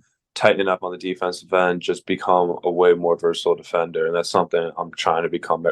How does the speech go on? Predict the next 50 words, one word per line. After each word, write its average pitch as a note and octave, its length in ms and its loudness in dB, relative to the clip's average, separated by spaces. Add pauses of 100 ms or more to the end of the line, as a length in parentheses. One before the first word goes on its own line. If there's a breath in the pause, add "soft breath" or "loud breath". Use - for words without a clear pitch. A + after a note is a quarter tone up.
better F2 320 6
every E2 180 0
day F2 280 4
at, D#2+ 120 -2
and D#2+ 80 -12
that's D#2 120 -10
something F2 260 -6
that D#2+ 120 -14
they - 80 -2
push - 360 0
me. E2 220 -12 (360 loud breath)
So - 120 -8
definitely G2 260 6
say F#2+ 180 4
the F2 100 4
defense. E2+ 640 0
And F#2 120 2
then F2+ 280 2 (420)
offensively, A#2+ 640 2
just F#2+ 200 -6
be G2 100 -2
more F#2+ 240 0
versatile. F2 480 -2
I F2 80 4
think F#2 300 -8
I F#2 60 2
relied F2 380 -2
a F2 40 -10
lot E2+ 220 -2
on F2 80 -14
my E2+ 200 -8
three-point F2+ 480 -6
shot F#2+ 260 2
last G2+ 320 0
year, G#2+ 300 2 (280)
you G2+ 80 -4
know, F#2 100 0
continue F#2 480 -4
to F2 80 0
do F2+ 220 4
that. G#2+ 380 6
But, E2+ 260 4
you F#2 100 -4
know, F2 380 -4 (120)
being F#2+ 200 4
able F2+ 200 2
to E2+ 60 2
attack E2+ 280 -2
a - 60 -10
closeout E2+ 760 2